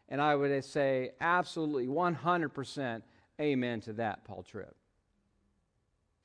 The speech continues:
We are horribly failing and falling way below of God's standard of loving one another when it comes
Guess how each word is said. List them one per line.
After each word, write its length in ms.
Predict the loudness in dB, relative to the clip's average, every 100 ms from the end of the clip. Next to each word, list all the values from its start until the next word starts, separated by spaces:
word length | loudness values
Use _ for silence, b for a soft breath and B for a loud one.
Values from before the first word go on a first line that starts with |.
| _ 4
We 180 | 8
are 360 | 10 10 8 6 -2 -20 -6 6
horribly 420 | 10 10 8 2
failing 520 | 2 0 0 -4 -10 -20 _ _ _ _ _ _ _ _ _ _ _ _ _ _ _ _ _ _ _ -8
and 120 | -6
falling 400 | 6 8 10 10
way 200 | 10 10
below 260 | 10 8 8
of 120 | 6
God's 280 | 6 4 2
standard 400 | 0 2 2 2
of 160 | 0 2
loving 500 | 10 10 10 6 2
one 160 | 2
another 480 | 2 4 4 4 0
when 140 | -2
it 120 | -4 -4
comes 540 | 0 0 0 -4 -12